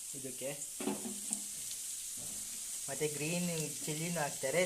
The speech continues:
ನಿಮ್ಮ ಇಷ್ಟ, ಹಾಕೋದಾದ್ರೆ ಹಾಕಿ, ಬಿಟ್ಟೇ ಬಿಡಿ. ಫ್ರೈ ಆಗ್ತಿದ್ರೆ ಅಷ್ಟಾಗುತ್ತೆ. ನಮ್ಮ ಚಾನಲ್ಗೆ ಸಬ್ಸ್ಕ್ರೈಬ್ ಮಾಡಿ,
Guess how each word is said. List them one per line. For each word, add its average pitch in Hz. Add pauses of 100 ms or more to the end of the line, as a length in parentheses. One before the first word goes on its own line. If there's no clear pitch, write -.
ನಿಮ್ಮ 151
ಇಷ್ಟ, - (100)
ಹಾಕೋದಾದ್ರೆ 143
ಹಾಕಿ, 156 (800)
ಬಿಟ್ಟೇ 135
ಬಿಡಿ. 117 (1080)
ಫ್ರೈ 151 (120)
ಆಗ್ತಿದ್ರೆ 147
ಅಷ್ಟಾಗುತ್ತೆ. 147 (840)
ನಮ್ಮ 139 (100)
ಚಾನಲ್ಗೆ 143
ಸಬ್ಸ್ಕ್ರೈಬ್ 139
ಮಾಡಿ, 139